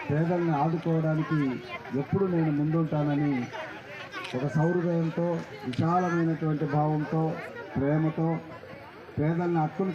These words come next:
చేర్చుకోగలిగినటువంటి మహానాయకుడు మన పవన్ కళ్యాణ్. నష్టపోతున్నటువంటి సందర్భంలో చేయని తప్పుకు చంద్రబాబు నాయుడు గారిని జైల్లో పెట్టినప్పుడు ఆయన చూపినటువంటి చొరవ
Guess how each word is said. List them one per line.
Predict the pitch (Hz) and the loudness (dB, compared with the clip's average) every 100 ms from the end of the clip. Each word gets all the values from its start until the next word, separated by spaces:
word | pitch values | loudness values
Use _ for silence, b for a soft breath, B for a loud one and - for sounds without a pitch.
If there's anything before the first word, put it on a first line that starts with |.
| 170 | 0
చేర్చుకోగలిగినటువంటి | 160 151 156 151 147 147 147 151 143 139 143 135 | 0 -2 0 2 2 2 0 0 0 0 0 2
మహానాయకుడు | 131 143 151 143 143 147 160 131 - - 415 480 339 240 - - - - | 2 2 2 4 2 2 2 0 -2 -8 -12 -10 -12 -16 -18 -12 -12 -6
మన | 120 127 135 | -4 -2 -2
పవన్ | 135 139 131 | -2 -2 0
కళ్యాణ్. | 123 117 - - - - 131 | 0 0 -2 -8 -16 -8 -2
నష్టపోతున్నటువంటి | 156 - 196 196 190 185 180 175 170 165 170 | 0 0 0 0 0 2 2 2 0 0 0
సందర్భంలో | 151 165 156 170 170 170 123 - - - - - - - - - | 0 0 2 2 2 2 -2 -6 -16 -16 -14 -14 -16 -16 -16 -6
చేయని | 160 175 196 196 185 156 - - - - - - - - - - | 0 2 2 2 0 -2 -4 -8 -10 -14 -18 -20 -20 -20 -10 -2
తప్పుకు | 160 - 220 190 151 - - - - | -2 0 2 2 2 -2 -8 -10 -4
చంద్రబాబు | 160 175 196 185 175 | -2 2 2 2 2
నాయుడు | 175 170 170 | 0 2 0
గారిని | 165 165 139 | 0 0 0
జైల్లో | 165 180 170 | 0 0 0
పెట్టినప్పుడు | 160 - 165 185 202 180 - - - - 123 | -2 -2 -2 0 0 0 -4 -14 -20 -6 -2
ఆయన | 151 151 - | 0 0 0
చూపినటువంటి | 180 180 175 156 160 151 156 - | -2 0 -2 -2 -2 -2 -4 -2
చొరవ | 156 175 | 0 4